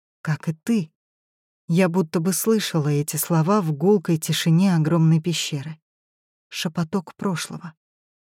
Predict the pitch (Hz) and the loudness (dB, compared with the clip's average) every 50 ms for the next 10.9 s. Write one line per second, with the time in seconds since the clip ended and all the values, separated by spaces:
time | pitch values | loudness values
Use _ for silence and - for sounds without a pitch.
0 | _ _ _ _ _ - 185 190 180 160 - 202 165 - 208 190 170 - - 180 | _ _ _ _ _ 0 2 2 2 2 0 -2 0 0 0 -2 -2 -2 -2 0
1 | 170 170 180 180 165 220 240 240 214 170 151 147 - _ _ _ _ _ _ _ | 2 2 2 2 2 2 2 4 2 2 0 -2 -4 _ _ _ _ _ _ _
2 | _ - - - - 180 202 233 220 - - 151 151 156 156 - - 208 220 208 | _ -10 -6 -4 -2 0 0 0 -2 -4 -4 -4 -2 -2 -4 -2 -2 0 0 -2
3 | - - - - 165 160 160 _ _ _ _ _ _ - 180 180 170 220 247 220 | -2 -8 -12 -10 -10 -10 -12 _ _ _ _ _ _ -8 -4 0 0 2 0 0
4 | - - 185 160 196 185 185 208 220 214 202 170 - 196 180 175 170 160 - - | -2 -4 -2 0 0 2 2 4 4 4 2 2 0 2 2 2 2 0 -2 -4
5 | 180 160 - 214 208 196 190 185 180 165 175 226 247 233 - - 175 160 151 160 | -4 -2 2 2 4 6 6 4 4 4 4 2 2 0 -2 -4 -4 -4 -4 -6
6 | 160 - _ _ _ _ _ _ - 160 156 - 196 175 170 160 - - 160 160 | -8 -12 _ _ _ _ _ _ -6 -2 0 2 4 4 2 2 0 -4 -6 -4
7 | - 180 190 208 208 - - 185 160 165 165 - _ _ _ _ _ _ _ _ | -2 -2 -2 -2 -2 -4 -6 -8 -8 -10 -12 -16 _ _ _ _ _ _ _ _
8 | _ _ _ _ _ _ _ - 180 180 185 214 220 214 180 165 185 - - 202 | _ _ _ _ _ _ _ 2 4 4 6 6 4 4 2 0 0 2 2 2
9 | 190 180 - 208 208 214 202 190 185 180 175 165 180 185 180 180 202 202 202 185 | 2 2 4 4 4 6 6 6 4 4 4 4 2 2 2 4 4 4 4 4
10 | 190 170 165 165 175 170 165 156 - 170 160 - - 226 226 233 214 - | 4 4 4 4 4 4 2 2 0 -2 -2 -2 0 0 0 0 0 -4